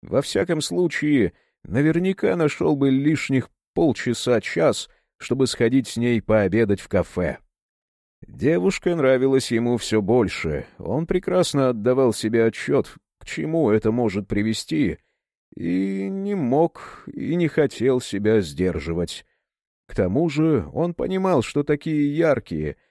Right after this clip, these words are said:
красивые и неглупые девушки — редкость, и что он будет последним кретином, если позволит кому-либо перейти ему дорогу. В пятницу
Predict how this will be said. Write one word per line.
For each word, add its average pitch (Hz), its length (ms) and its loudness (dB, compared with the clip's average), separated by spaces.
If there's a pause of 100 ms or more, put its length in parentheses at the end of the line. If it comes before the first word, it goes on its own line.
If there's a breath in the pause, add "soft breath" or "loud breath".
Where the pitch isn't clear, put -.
(140)
красивые 123 960 2
и 147 60 0
неглупые 127 640 0
девушки — 101 720 0 (120)
редкость, - 800 -4 (300)
и - 160 -12
что 80 260 -4
он 127 220 2
будет 135 340 0
последним 151 680 0
кретином, 156 720 0
если 117 380 -2
позволит 120 600 2
кому-либо 120 960 0 (260 soft breath)
перейти 160 540 -2
ему 143 240 0
дорогу. 107 800 0 (560)
В - 100 -20
пятницу 135 720 0